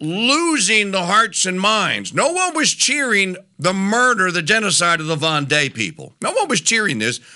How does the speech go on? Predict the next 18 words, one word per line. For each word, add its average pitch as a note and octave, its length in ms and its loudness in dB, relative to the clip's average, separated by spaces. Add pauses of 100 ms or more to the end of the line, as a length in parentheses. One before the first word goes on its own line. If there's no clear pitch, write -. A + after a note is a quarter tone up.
(260)
other B3+ 560 2
than E3+ 720 0 (360)
those F#3 300 2
possessed E3 960 0 (260)
and D3 160 0
convinced E3 800 0 (400)
that C#3+ 160 0
they F3 140 2
were E3 160 0
doing F3 440 0
Satan's D3+ 540 -2
work D#3+ 420 0 (320)
and D3 160 0
would D#3 120 0
be D3+ 120 2
rewarded C#3+ 540 0
for G2 280 -4
it. D2 80 -18